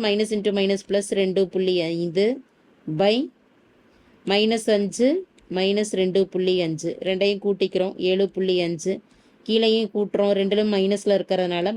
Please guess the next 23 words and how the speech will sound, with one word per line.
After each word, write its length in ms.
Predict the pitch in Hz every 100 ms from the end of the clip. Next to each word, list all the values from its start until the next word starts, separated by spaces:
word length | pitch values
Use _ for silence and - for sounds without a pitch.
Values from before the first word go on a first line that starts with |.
| 190
மைனஸ் 320 | 185 208 202 190
ஏழு 200 | 185 185 180
புள்ளி 200 | 180 175
அஞ்சு. 200 | 170 165 185 185
ஏழு 160 | 196
புள்ளி 220 | 190 196 190
அஞ்சு, 160 | 180 185 180
ஏழு 140 | 185
புள்ளி 160 | 180 185
அஞ்சு 180 | 175 170
கேன்சல் 360 | 175 175 175 180
ஆக 120 | 175
போக 300 | 165 170 175 202 175
ஒன்று. 280 | 175 196 233 - _ _ _ _ _
பிளஸ் 220 | - 220 240 233
ஒன்று 160 | 220 220
by 80 | 214 202
மைனஸ் 300 | 196 196 196
ஒன்றுங்கிறப்ப 440 | 190 190 185 185 254 240
மைனஸ் 320 | 185 185 190 170
ஒன்று. 260 | 165 160 170 - _ _ - _ -
ஏ 160 | 190 202
பியின் 420 | 190 214 208 202